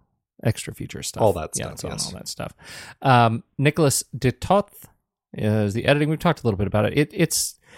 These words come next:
Speaker 1: it's, it's faster cutting, uh, and apart from some, what I see as some sloppy sequences, uh, o-, overall strong and lives up to Weissman's, uh, I think, overall visual narrative.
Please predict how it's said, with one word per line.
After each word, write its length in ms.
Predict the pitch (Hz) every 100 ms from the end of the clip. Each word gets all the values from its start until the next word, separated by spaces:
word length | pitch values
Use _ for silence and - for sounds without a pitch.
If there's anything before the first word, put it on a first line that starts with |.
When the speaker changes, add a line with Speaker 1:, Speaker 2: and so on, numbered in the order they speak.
| - _ -
Speaker 1:
it's, 320 | 143 - - -
it's 160 | 143
faster 340 | - 165 151 147
cutting, 440 | 143 127 120 117 - _ _ -
uh, 400 | 110 107 104 -
and 300 | 117 110 117
apart 320 | 120 - 139
from 160 | - 117
some, 440 | - 113 104 107 - 127 -
what 420 | 135 - 113 113
I 160 | - 127
see 380 | - 117 98
as 120 | 92 90
some 380 | 110 95 - - -
sloppy 360 | - 107 104
sequences, 760 | - 117 113 95 95 90 - - -
uh, 360 | 98 90 90 -
o-, 160 | - -
overall 540 | 123 110 107 92 92 _ _ -
strong 480 | - 113 92 95
and 320 | 98 90 101 - 117
lives 240 | 117 98
up 160 | 95 -
to 320 | - - 90 - - - - _
Weissman's, 680 | - 101 92 - 78 78 - 214 - _ _ _ _ -
uh, 280 | 92 92 - - -
I 100 | 107
think, 240 | - 90 - -
overall 500 | 113 104 95 90 80 80
visual 260 | 104 101 107
narrative. 460 | - - - -